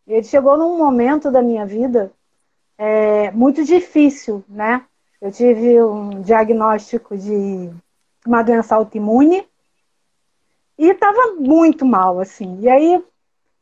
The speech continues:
é, sozinha, né? Morava sozinha, moro sozinha.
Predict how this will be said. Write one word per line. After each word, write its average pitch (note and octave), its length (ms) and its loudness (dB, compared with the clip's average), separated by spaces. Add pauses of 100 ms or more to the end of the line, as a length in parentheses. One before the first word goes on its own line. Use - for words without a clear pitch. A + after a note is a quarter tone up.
(360)
é, B3 600 2
sozinha, C4 580 0
né? C#4+ 180 0
Morava A3 340 0
sozinha, G#3 400 -6
moro B3+ 160 2
sozinha. C4+ 680 -4